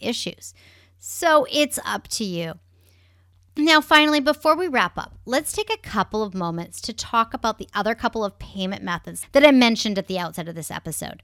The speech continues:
That is the free or paid trials and the pay what you want. Trial periods are really good if you can provide a ton of value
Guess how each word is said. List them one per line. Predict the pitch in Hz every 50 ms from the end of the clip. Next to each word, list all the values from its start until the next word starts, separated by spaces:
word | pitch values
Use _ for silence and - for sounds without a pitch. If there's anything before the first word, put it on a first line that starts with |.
| _ _ _ _ _ -
That | 185 185 214 208 208 -
is | - 196 196 185 185 180 -
the | - 202 185 185 185 -
free | - - - 240 240 226
or | 220 220
paid | 208 - - - 220 208 196 190 185 180 - _
trials | - - - - 214 190 175 165 170 175 190 185 - _ -
and | 196 214 214 208 202 196 -
the | 196 196
pay | _ - - - 196 185 175 165
what | 170 165 165
you | 170 165 160
want. | 151 151 - - - - - - - _ _ _ _ _ _ _ _ _ _ _ _ _ _ _ _ _ _ _ _ _ _ _ _ _ _ _ - - - - - - _ _
Trial | - - - 254 262 311 359 392
periods | - - - 220 202 190 185 190 - - -
are | 226 220 202
really | 190 190 196 214 220 226 220 247 262
good | 240 - 190 165 165 160 - - -
if | 196 190 - -
you | 180 190 196
can | - - 247 247
provide | - 240 190 180 165 165 160 170
a | 165
ton | _ - - - 202 190 214
of | 262 302 262
value | 208 185 165 170 170 175